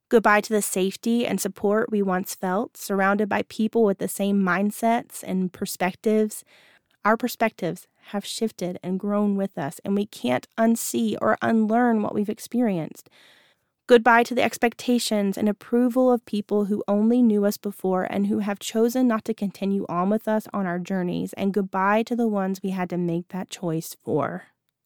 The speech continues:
Goodbye to the boxes we fit in so neatly, and the comfort we felt there. Goodbye to the shrinking or contorting of ourselves to fit in those boxes.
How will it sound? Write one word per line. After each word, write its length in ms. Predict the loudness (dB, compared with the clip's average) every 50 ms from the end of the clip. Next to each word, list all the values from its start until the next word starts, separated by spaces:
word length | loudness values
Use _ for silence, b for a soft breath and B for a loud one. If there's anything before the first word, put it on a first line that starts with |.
| _ -2
Goodbye 260 | 0 2 4 4 2
to 100 | 4 2
the 80 | 2 2
boxes 540 | 2 2 0 0 -2 -4 -4 -4 -4 -4 -4 -4
we 100 | -4 -4
fit 220 | -2 -4 -4 -2 -2
in 220 | -2 -2 -2 -2
so 220 | -2 -2 -2 0 0
neatly, 540 | 0 0 -2 -4 -4 -4 -2 -2 -4 -4 _ _ _ _ _ _ _ _ _ _ _ _ -4
and 140 | -2 0 0
the 60 | -2
comfort 560 | -2 -4 -4 -4 -4 -4 -4 -4 -4 -4 -4 -4
we 140 | -4 -4 -2
felt 280 | -2 -2 -4 -4 _
there. 460 | -4 -2 -2 0 -2 -2 -4 -4 -8 _ _ _ _ _ _ _ _ _ _ _ _
Goodbye 300 | 0 2 4 4 4 4
to 120 | 4 2 0
the 100 | -2 -2
shrinking 840 | -4 -4 -2 0 0 0 0 0 -2 -2 0 0 0 0 0 0
or 240 | 0 0 0 0 0
contorting 720 | -2 -4 -8 -8 -8 -6 -4 -2 0 0 2 2 0 0
of 120 | 0 0
ourselves 520 | 0 0 0 0 -2 0 2 2 2 0 -2
to 100 | -10 -12
fit 260 | -10 -6 -4 -4 -2 0
in 160 | 0 0 2
those 200 | 2 2 0 0
boxes. 800 | 0 -2 -2 -2 -2 -6 -8 -6 -4 -2 -4 -4 -6 -10 -20